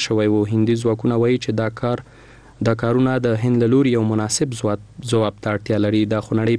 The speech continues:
پیښه یوه ورځ وروسته تر دې رامنځته شوې ده چې نوې ډیلي د پاکستان یو ډیپلوماټ او اسلام آباد د هند یو ډیپلوماټ له خپلې خاورې د کشمیر په سیمه کې د شخړو له امله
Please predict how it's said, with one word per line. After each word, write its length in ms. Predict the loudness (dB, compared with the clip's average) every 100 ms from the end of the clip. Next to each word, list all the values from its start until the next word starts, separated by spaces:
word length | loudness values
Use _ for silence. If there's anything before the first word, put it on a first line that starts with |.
| 0
پیښه 160 | 0 0
یوه 120 | 2 2
ورځ 140 | 0 2
وروسته 300 | 0 0 -4 -4
تر 100 | -2 0
دې 60 | 2
رامنځته 320 | 2 0 0 -2
شوې 160 | 0 0 0
ده 40 | 0
چې 80 | -2 -4 -10 -16 -4
نوې 160 | 0 2 2
ډیلي 160 | 2 2
د 60 | 0
پاکستان 420 | -4 -6 -2 0
یو 100 | 0 0
ډیپلوماټ 400 | 0 0 0 0 0
او 120 | -2
اسلام 240 | -2 -2
آباد 260 | 0 -2 -2
د 100 | -2 0
هند 200 | 2 2
یو 40 | 2
ډیپلوماټ 540 | 0 -2 0 0 -2 -2
له 120 | -2
خپلې 220 | -2 -2 0
خاورې 260 | 0 2 0 -6 -20 -4
د 160 | -2 0
کشمیر 380 | -4 -2 -2 0
په 140 | -2
سیمه 180 | 0 0 0
کې 260 | 0 0 2
د 160 | 0 -2
شخړو 340 | -2 0 2 2
له 100 | 0
امله 260 | 0 0